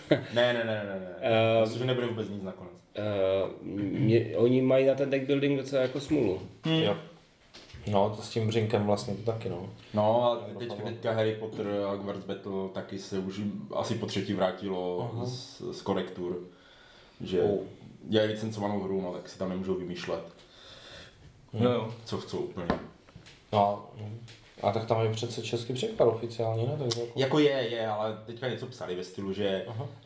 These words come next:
Speaker 2: eh, na některých kartách je napsané Bradavice a oni tam vymysleli, že bylo lepší, já nevím, jestli Bradavická knihovna nebo něco, že to
Speaker 4: Hmm.
Speaker 2: dávalo větší smysl
Speaker 4: Jo.
Speaker 2: jako herně. A oni to vrátili, že tam musí být prostě Bradavice,
Speaker 4: A
Speaker 2: že to
Speaker 4: hla-,
Speaker 2: mají
Speaker 4: a
Speaker 2: předělat.
Speaker 4: hlavně ten je s trademarkem.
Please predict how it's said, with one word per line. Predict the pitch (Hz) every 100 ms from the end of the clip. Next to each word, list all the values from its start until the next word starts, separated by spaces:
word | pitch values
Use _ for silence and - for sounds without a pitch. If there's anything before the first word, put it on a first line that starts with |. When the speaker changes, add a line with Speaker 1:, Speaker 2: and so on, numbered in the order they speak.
| - 90 90
Speaker 2:
eh, | 90
na | 101
některých | 101 107 101
kartách | 104 107 107
je |
napsané | 98 - 104
Bradavice | 101 95 101 107 113 117 120 123 123 - - - _ -
a | 82
oni | 95
tam | 98 95
vymysleli, | 98 98 104 95
že |
bylo | 90 95
lepší, | 87 - 95
já |
nevím, | 82 82
jestli | -
Bradavická | 87 87 87 87 98
knihovna | 95 101 104 101
nebo | 95 95
něco, | 110 110
že |
to | 131
Speaker 4:
Hmm. | 139
Speaker 2:
dávalo | 127 120
větší | 117 120
smysl | - 101 -
Speaker 4:
Jo. | 127
Speaker 2:
jako | 117
herně. | 104 104 117 123 127 - _ _ _ _ _ _ _ _ _
A | 101
oni | 104
to | 107
vrátili, | 98 95 95
že | 90
tam | 101
musí | 127
být | 120
prostě | - 123
Bradavice, | 104 113 131 -
Speaker 4:
A |
Speaker 2:
že | 135
to | 113
Speaker 4:
hla-, |
Speaker 2:
mají | 135 123
Speaker 4:
a |
Speaker 2:
předělat. | 117 110 104
Speaker 4:
hlavně | 113 117 110
ten | 110 113 113 110 - _ _ _ _ _
je | 117
s | 113
trademarkem. | - 110 110 110 110 - 95